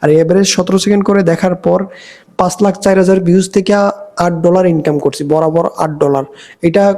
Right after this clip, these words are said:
আগের হিসাবে, আগের তুলনায়, আগে যখন ইনকাম Facebook-এ যেমন হইতো,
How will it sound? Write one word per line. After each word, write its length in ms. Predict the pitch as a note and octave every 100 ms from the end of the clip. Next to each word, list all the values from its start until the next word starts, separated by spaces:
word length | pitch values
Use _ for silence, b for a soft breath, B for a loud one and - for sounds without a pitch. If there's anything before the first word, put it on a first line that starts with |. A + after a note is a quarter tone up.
| - - -
আগের 300 | F3 F3+ G#3+
হিসাবে, 600 | G3+ G3 - E3+ E3+ D#3+ E3+ E3
আগের 180 | E3+ F3+ -
তুলনায়, 400 | D#3+ D3+ D#3 D#3
আগে 140 | D3 D#3
যখন 280 | D3+ D#3 D3+ - _ - B _ _ _ -
ইনকাম 360 | E3 D#3 D#3+
Facebook-এ 440 | D3+ D3 D3+ D3+ D#3
যেমন 260 | D#3+ D#3+
হইতো, 520 | D#3+ E3+ F#3 D#3+ D#3